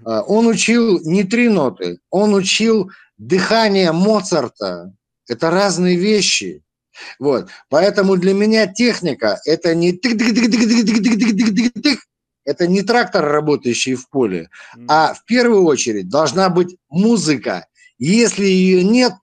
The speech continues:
Speaker 1: то вся твоя скоростная игра, как вентилятор на любом инструменте, она всё коту под хвост. Если нет музыки,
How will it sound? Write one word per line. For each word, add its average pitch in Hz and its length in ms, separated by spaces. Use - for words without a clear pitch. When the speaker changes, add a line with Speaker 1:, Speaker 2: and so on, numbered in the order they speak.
Speaker 1:
то 170 120
вся 214 300
твоя 180 260
скоростная 190 880
игра, 214 560
как 147 220
вентилятор 160 800
на 151 120
любом 175 420
инструменте, 143 760
она 165 260
всё 214 220
коту 185 380
под 170 240
хвост. 151 680
Если 160 360
нет 151 300
музыки, 147 760